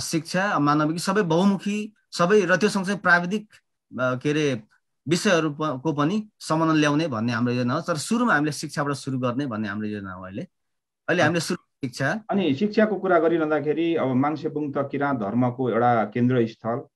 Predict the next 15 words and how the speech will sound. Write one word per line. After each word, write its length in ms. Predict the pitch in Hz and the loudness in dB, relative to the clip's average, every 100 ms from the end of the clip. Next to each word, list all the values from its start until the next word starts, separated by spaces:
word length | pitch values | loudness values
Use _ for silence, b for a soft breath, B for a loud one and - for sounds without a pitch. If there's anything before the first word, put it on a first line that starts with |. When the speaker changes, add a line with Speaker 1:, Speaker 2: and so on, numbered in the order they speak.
| _ _ _ - | _ _ _ -8
Speaker 2:
अ, 60 | |
स्वाभाविकले 520 | - 147 156 165 170 | -2 2 6 6 4
Speaker 1:
हजुर। 100 | 156 | 0
Speaker 2:
विश्वभरका 360 | 143 147 135 147 | -2 -2 0 0
किराँतीहरूले, 680 | 127 139 135 127 123 135 127 | 0 0 0 0 0 0 -2
अ, 580 | 98 101 98 98 98 - | -2 -2 -4 -4 -8 -6
आशा 220 | 120 123 131 | -2 0 0
गर्दा 240 | 127 127 | 2 4
हुन् 180 | 127 135 | 2 2
कि 100 | 127 | -2
किराँत 280 | 135 131 120 | 0 0 0
भाषाको 400 | 85 - 113 117 | -6 -8 -6 -2
कुरा 180 | 113 | -2
पनि 120 | 113 135 | -2 -2
होला। 360 | 104 104 110 | -2 -2 -4